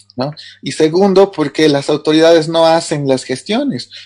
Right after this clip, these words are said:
cuando sabemos bien que esta, la Orquesta de Instrumentos Nativos son una representación de la cultura boliviana en Alemania,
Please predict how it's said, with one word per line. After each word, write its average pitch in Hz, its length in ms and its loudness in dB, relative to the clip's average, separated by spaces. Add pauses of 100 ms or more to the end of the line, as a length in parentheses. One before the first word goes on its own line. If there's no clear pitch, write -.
cuando 139 240 -2
sabemos 165 460 -4
bien 156 300 -2
que - 240 -10
esta, 139 460 -2
la 131 120 0
Orquesta 151 380 -2
de 139 60 -4
Instrumentos 139 520 -6
Nativos 135 440 -6
son 147 140 -8
una 147 120 0
representación 131 880 -4
de 127 100 0
la 120 100 -4
cultura 135 420 -2
boliviana 127 680 -2
en 143 160 -4
Alemania, 131 680 -4